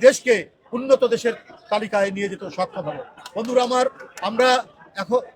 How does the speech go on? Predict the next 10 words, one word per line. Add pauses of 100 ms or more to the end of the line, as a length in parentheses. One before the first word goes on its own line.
(260)
অনেক (1160)
ষড়যন্ত্রের
মধ্যে
দিয়ে
আমাদেরকে
এগোতে
হচ্ছে, (880)
আমাদেরকে (100)
অনেক (100)
চক্রান্তের